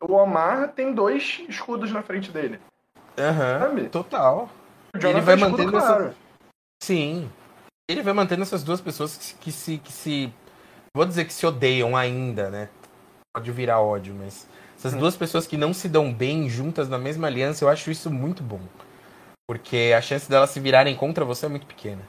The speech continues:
Speaker 2: né?
Speaker 1: É justamente outro ponto de vista, né? Tipo, além de, de pessoas de fora não quererem mirar nele, em mim porque tem eles dois na minha frente, se
Speaker 2: Uhum.
Speaker 1: acontecer de eu, de eu chegar no F quatro com essas quatro pessoas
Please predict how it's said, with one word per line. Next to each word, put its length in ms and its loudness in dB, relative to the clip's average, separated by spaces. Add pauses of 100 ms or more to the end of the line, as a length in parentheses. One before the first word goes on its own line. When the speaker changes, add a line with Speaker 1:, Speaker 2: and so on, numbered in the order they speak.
(800)
Speaker 2:
né? 140 -10 (2000)
Speaker 1:
É 60 -6
justamente 440 0
outro 160 -6
ponto 240 -4
de 100 -12
vista, 300 -4
né? 100 -2
Tipo, 320 -6 (220)
além 380 0
de, 220 -14 (100)
de 140 -10
pessoas 480 -2
de 80 -2
fora 420 4
não 160 2
quererem 400 0
mirar 400 2
nele, 300 -6 (240)
em 120 -4
mim 280 -4
porque 260 -8
tem 180 -4
eles 180 -6
dois 180 -4
na 80 -4
minha 160 -2
frente, 580 -4 (340)
se 280 -2
Speaker 2:
Uhum. 60 6
Speaker 1:
acontecer 580 0
de 80 0
eu, 180 -2 (140)
de 80 -4
eu 140 -4
chegar 320 2
no 60 2
F 180 -2
quatro 360 4
com 80 -2
essas 200 -6
quatro 240 2
pessoas 640 -2